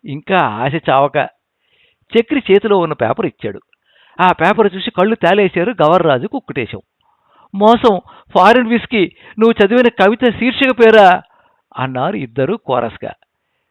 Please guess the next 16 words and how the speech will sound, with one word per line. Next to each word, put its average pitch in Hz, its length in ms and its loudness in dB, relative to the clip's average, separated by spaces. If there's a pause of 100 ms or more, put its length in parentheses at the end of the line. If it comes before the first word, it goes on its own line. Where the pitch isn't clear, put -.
(160)
కాలనీలో 160 760 -2 (140)
కుక్కుటం 254 380 -2
కూసింది 185 580 -4
"కొక్కరక్కో" - 760 -2 (1160)
అంటూ. 127 400 -4 (640)
అప్పుడు 226 380 -2
ఆపాడు 143 380 0
చక్రి. - 440 -6 (640)
"అమ్మయ్యా, 139 720 0 (500)
మీ 143 120 -6
ఇద్దరి 180 500 2
దగ్గర 180 300 -2
నా 170 220 0
కవితా 135 380 0
శతకం 190 380 -2
చదవడం 208 400 0